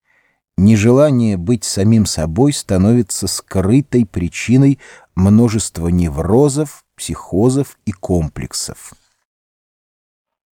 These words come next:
Анджело Патри написал тринадцать книг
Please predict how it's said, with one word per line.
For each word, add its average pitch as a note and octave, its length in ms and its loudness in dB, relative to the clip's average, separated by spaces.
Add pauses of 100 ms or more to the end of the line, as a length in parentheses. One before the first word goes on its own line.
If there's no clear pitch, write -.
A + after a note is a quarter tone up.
(160)
Анджело C3 560 0
Патри D#2 720 -4 (260)
написал G#2 640 0
тринадцать A#2+ 840 -2
книг C3 420 2